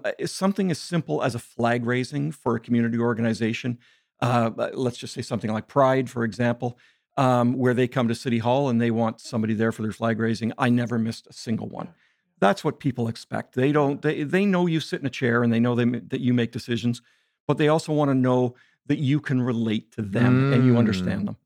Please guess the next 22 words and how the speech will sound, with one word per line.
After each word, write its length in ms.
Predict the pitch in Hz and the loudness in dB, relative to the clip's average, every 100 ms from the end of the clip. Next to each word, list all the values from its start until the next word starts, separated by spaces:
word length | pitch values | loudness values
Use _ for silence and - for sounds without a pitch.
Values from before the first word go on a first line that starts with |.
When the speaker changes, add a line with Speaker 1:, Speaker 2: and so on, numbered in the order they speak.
| 110 | -2
Speaker 2:
Mm-hmm, 560 | 110 113 110 85 - | 0 2 0 -2 -2
mm-hmm. 300 | 104 110 107 85 - _ _ _ _ | -2 0 0 -2 -8 _ _ _ _
So 260 | 151 131 - | 2 2 0
as 360 | 107 110 117 - | -2 0 -2 -4
you, 600 | 117 131 143 135 117 - - - _ | -6 -4 -2 -2 -4 -6 -12 -20 _
um, 460 | 98 92 90 87 90 | 0 2 2 0 0
lived 360 | 98 98 87 - | 0 2 -2 -6
into 280 | 104 113 98 | -4 -2 0
that, 160 | 82 | 2
I, 160 | 95 98 | 0 0
my, 220 | 98 98 | 0 0
my 340 | - 92 92 92 | 0 -2 0 0
observation, 760 | 85 90 85 85 - 85 87 - | 0 -4 -8 -8 -10 -18 -14 -6
Jeff, 200 | 85 92 | -4 -4
and 100 | 87 | -8
experience 400 | - 92 85 87 | -6 -6 -4 -6
of 100 | 85 | -6
you 140 | 85 | -4
was 180 | 85 80 | -4 -6
you 80 | 82 | -4
did 200 | 87 82 | -2 -2
that 180 | 80 | -4